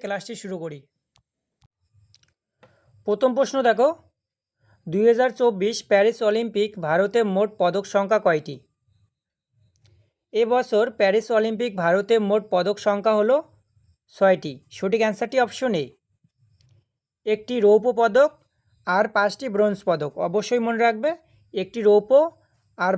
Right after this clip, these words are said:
বাকি পাঁচটি ব্রোঞ্জ পদক। পরের প্রশ্ন, দুই হাজার চব্বিশ প্যারিস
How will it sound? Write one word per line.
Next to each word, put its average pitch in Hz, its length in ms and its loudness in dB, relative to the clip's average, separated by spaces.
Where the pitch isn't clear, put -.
বাকি 180 220 -2
পাঁচটি 208 300 0
ব্রোঞ্জ 196 220 0
পদক। 147 260 -2
পরের 214 280 2
প্রশ্ন, 240 240 -4
দুই 190 180 0
হাজার 247 200 2
চব্বিশ 220 380 0
প্যারিস 202 300 2